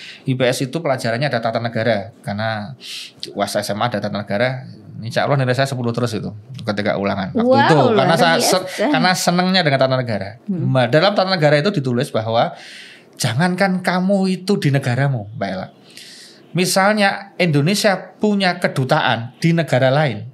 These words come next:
Speaker 1: itu tanah yang dipakai itu adalah tanahnya Indonesia. Beli di sana statusnya tanahnya Indonesia, bukan tanahnya negara itu.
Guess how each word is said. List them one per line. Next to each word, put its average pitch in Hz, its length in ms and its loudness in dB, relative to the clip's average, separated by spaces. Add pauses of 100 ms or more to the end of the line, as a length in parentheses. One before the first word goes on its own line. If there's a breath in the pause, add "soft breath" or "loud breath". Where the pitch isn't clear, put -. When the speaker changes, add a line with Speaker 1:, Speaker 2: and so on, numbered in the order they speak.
Speaker 1:
itu 220 400 -2
tanah 220 320 2
yang 190 180 2
dipakai 170 380 -2
itu 214 80 -4
adalah 175 400 2
tanahnya 196 720 0
Indonesia. 147 640 0 (260 loud breath)
Beli 160 300 2
di 175 100 -2
sana 143 300 2
statusnya 196 680 -2
tanahnya 180 380 0
Indonesia, 160 400 2 (240 loud breath)
bukan 190 300 2
tanahnya 196 320 2
negara 156 180 4
itu. 175 300 -2